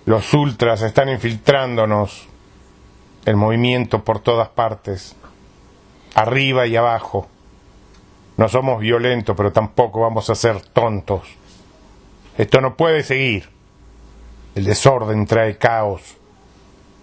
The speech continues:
y el caos acaba en sangre. Cuando querramos darnos cuenta, ya no vamos a tener país.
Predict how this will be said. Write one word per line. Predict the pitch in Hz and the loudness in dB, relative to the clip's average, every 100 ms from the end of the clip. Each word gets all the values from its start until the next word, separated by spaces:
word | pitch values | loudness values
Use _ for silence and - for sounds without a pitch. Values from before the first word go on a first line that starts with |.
| - | -2
y | 113 | 0
el | 101 | 2
caos | - 113 104 113 | 2 2 -2 -2
acaba | 104 113 110 | 0 0 0
en | 107 | -2
sangre. | - 120 104 98 90 - - - - - - - - - - - | 0 0 -2 -6 -6 -12 -20 -20 -20 -20 -20 -20 -20 -20 -20 -4
Cuando | 110 117 | 0 0
querramos | 131 135 156 156 139 | 0 0 0 0 0
darnos | 151 143 - | 0 -2 -2
cuenta, | 156 143 117 101 110 101 _ _ _ _ _ _ - - - - - | 0 0 0 -2 -2 -4 _ _ _ _ _ _ -20 -20 -20 -18 2
ya | 123 | 2
no | 127 | 4
vamos | 131 123 | 0 -2
a | 123 | -2
tener | 120 123 117 | 0 0 0
país. | 123 120 113 - | -2 -2 -4 -8